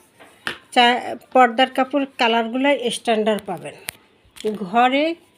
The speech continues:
ঘরে যদি হালকা কালার পর্দা, হালকা কালার বিছানা চাদর বিছান,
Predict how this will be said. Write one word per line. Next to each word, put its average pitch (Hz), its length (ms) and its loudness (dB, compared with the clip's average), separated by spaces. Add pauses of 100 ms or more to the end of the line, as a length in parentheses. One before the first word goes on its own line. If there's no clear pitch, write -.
(800)
ঘরে 226 440 0 (2000)
যদি 233 380 2
হালকা 233 440 0
কালার 240 400 0 (280)
পর্দা, 208 520 -2 (240)
হালকা 208 360 -6
কালার 220 360 -4
বিছানা 214 540 -6
চাদর 202 480 -8
বিছান, 196 440 -8